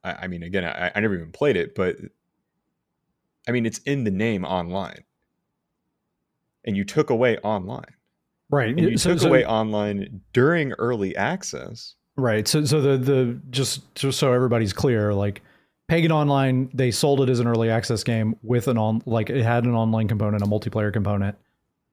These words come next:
Speaker 2: And then in the middle, they were just like, "Yo, these servers are too expensive," and they shut them down. Right?
Speaker 1: Yeah, yeah.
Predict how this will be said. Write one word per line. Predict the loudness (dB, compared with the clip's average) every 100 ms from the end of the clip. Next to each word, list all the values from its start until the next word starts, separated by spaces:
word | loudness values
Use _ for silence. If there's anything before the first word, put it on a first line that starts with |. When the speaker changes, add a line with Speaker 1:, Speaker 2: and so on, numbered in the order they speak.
| -2
Speaker 2:
And | 2
then | 2 0
in | 0 2
the | 2
middle, | 2 2 2 0 -2 _
they | -2 0
were | 2
just | 0 0
like, | -2
"Yo, | 0 0 2
these | 0
servers | 0 0 0 -2
are |
too | -2 -2
expensive," | -2 -2 -2 -2 -2 -4 -10 _ _ _
and | 0
they | 2
shut | 0 0
them | 0
down. | -2 -2 -4 -8 _ _ _
Right? | -4 -2 -4
Speaker 1:
Yeah, | -2 -2 -2 -4
yeah. | -4 -4